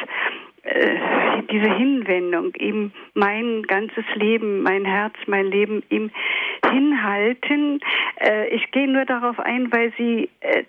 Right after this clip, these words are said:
zu Beginn, also was ich gehört hatte vorhin,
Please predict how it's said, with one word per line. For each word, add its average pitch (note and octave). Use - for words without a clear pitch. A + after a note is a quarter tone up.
zu A3+
Beginn, A#3
also -
was G#3
ich -
gehört A3+
hatte A#3
vorhin, B3